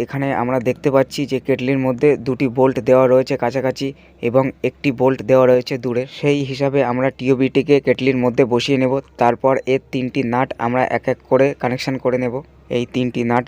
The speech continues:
লাগানোর পর আমরা একটি নোজ প্লাস নিয়ে নেব, তারপর এই নোজ প্লাসের সাহায্যে আমরা তিনটি নাটকে খুব ভালো করে টাইট করে নেব। এখন আমরা কেটলি থেকে যে দুটি কানেকশন ওয়্যার খুলেছিলাম, সেই দুটি ওয়্যারকে কানেকশন করে নেব। এর মধ্যে একটি ওয়্যার আউটপুট হয়ে সুইচে যায়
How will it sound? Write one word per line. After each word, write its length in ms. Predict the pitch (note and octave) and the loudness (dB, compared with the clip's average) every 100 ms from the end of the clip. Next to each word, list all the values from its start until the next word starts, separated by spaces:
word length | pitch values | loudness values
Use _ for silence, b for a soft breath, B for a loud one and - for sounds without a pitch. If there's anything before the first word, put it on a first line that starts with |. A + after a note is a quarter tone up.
| B2 | 0
লাগানোর 320 | A#2+ B2 B2 A#2 | 0 -2 -6 -2
পর 120 | B2+ C3+ - | 0 0 -4
আমরা 180 | B2 C3+ C3 B2+ | -4 -4 -4 -8
একটি 200 | - C#3+ B2+ | -8 -6 -4
নোজ 160 | A#2+ B2+ - | -4 -6 -2
প্লাস 200 | B2 A#2+ B2 | 2 2 0
নিয়ে 140 | A#2+ A#2+ | -2 -2
নেব, 100 | A#2 C3+ - _ - | -4 -8 -16 _ -4
তারপর 320 | A2+ - B2 - - | -4 2 0 0 -4
এই 80 | C3 B2 | -6 -4
নোজ 140 | B2 - | -8 -6
প্লাসের 340 | A#2+ B2 C3 - | -4 -2 -4 -6
সাহায্যে 340 | A2+ A#2 A#2 C3+ - | -2 -2 -2 -6 -4
আমরা 160 | A2+ B2 - | -4 -6 -6
তিনটি 260 | A#2 A#2 B2+ A2+ | -8 -4 -4 -4
নাটকে 320 | A2+ - C#3 C#3+ B B - | -6 -6 -8 -8 B B -6
খুব 140 | C3 A#2+ | -6 -2
ভালো 160 | B2 A#2+ A#2 | 0 0 0
করে 140 | A#2 A#2 | -2 -2
টাইট 200 | A2+ A2+ - | -4 -4 -4
করে 140 | A#2 A#2 | -4 -4
নেব। 100 | A2+ B2+ _ - A#2 | -6 -10 _ -2 -2
এখন 200 | - C#3+ B2+ | 0 -2 -2
আমরা 140 | B2 B2+ | -2 0
কেটলি 240 | B2+ B2+ C3 C#3 | -2 0 -2 0
থেকে 140 | C3 A#2 | -2 0
যে 80 | A#2+ | 0
দুটি 160 | A#2+ C3 | 0 -2
কানেকশন 340 | A#2 A#2+ - B2+ | -2 -4 -4 -2
ওয়্যার 200 | A2+ B2 B2 | 4 2 2
খুলেছিলাম, 360 | B2+ B2 C3 C3 | -4 -4 -6 -6
সেই 120 | A#2+ A2+ | -6 -4
দুটি 140 | B2 A#2+ | 0 2
ওয়্যারকে 260 | A#2 C3 B2 | 2 0 -2
কানেকশন 260 | A#2 C3 B2+ | -2 -4 0
করে 140 | B2 B2 | 2 2
নেব। 100 | B2 C3 B2 | 2 0 0
এর 80 | B2 | -2
মধ্যে 220 | A#2+ A#2 C3 B2 | -4 -2 -2 -2
একটি 160 | - C#3 | -4 -2
ওয়্যার 180 | A#2+ B2+ A#2 | 2 2 0
আউটপুট 280 | B2 - C3+ | -4 -8 -6
হয়ে 120 | C3 B2 | -6 -6
সুইচে 300 | B2+ B2+ C3 | -6 -2 0
যায় 140 | B2+ | 0